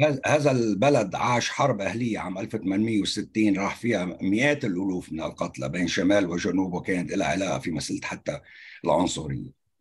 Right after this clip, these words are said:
هذا البلد تعرض لهزة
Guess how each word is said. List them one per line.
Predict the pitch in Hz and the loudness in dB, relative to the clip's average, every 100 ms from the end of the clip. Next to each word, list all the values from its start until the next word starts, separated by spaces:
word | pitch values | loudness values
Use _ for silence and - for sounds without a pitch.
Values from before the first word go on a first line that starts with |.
| _ 101 | _ 0
هذا | 117 123 | 4 4
البلد | 117 135 123 | 4 6 4
تعرض | - 90 123 123 113 - 92 | 4 4 4 4 2 0 -6
لهزة | 92 92 82 - - 76 113 - 117 - - 87 123 104 92 87 | -4 -6 -10 -10 -10 -8 -6 -2 -4 -4 -4 0 0 0 -2 0